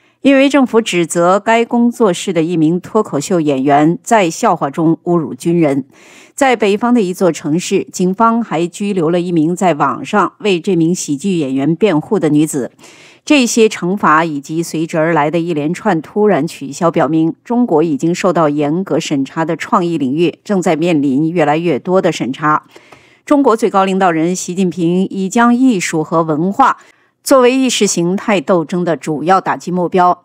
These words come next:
要求艺术家把自己的创作抱负与中国共产党的目标结合起来，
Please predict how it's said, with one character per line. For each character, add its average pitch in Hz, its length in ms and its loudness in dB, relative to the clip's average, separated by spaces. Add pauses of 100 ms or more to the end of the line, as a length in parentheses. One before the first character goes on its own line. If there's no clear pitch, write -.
(100)
要 254 160 4
求 202 280 0
艺 202 160 0
术 156 160 -8
家 175 260 0
把 - 200 -2
自 180 200 -8
己 151 140 -10
的 151 140 -4
创 170 340 -2
作 170 120 -4
抱 190 300 2
负 - 360 -10
与 185 260 0
中 226 180 0
国 180 180 0
共 185 240 -4
产 170 220 -6
党 160 180 -2
的 156 100 -4
目 185 200 0
标 196 260 2
结 156 200 -6
合 156 140 -6
起 156 120 -10
来， 156 260 -2